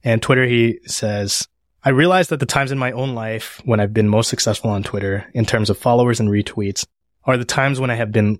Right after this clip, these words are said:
least useful as a human being, when I've been attention deprived, simplistic, vituperative. Of course, there are occasional nuggets of insight on the site, but if this becomes your dominant mode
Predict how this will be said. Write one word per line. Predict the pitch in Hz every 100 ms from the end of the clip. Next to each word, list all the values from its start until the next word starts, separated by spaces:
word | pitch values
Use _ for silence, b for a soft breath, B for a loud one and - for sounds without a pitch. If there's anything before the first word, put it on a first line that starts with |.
| -
least | 113 113 - 117
useful | 113 - 113 113
as | 101
a | 101
human | - 107 104
being, | 104 104 95 95 -
when | 120 107
I've | 104
been | 107
attention | 101 - 131 -
deprived, | 123 - 123 117 117
simplistic, | - 113 120 107 - 113 - _ _ _ _ _ _
vituperative. | 120 113 - - 170 165 - 95 90 - - 101 _ _ _ _
Of | - -
course, | - 143 143 -
there | 123 120
are | 113
occasional | 110 - 127 127 120
nuggets | 110 107 107
of | 110 -
insight | 113 - 113
on | 107
the | 107
site, | - 95 95
but | 104 107
if | 113
this | - 131
becomes | - - 135
your | 117
dominant | 110 110 117 117 113
mode | 110 107 107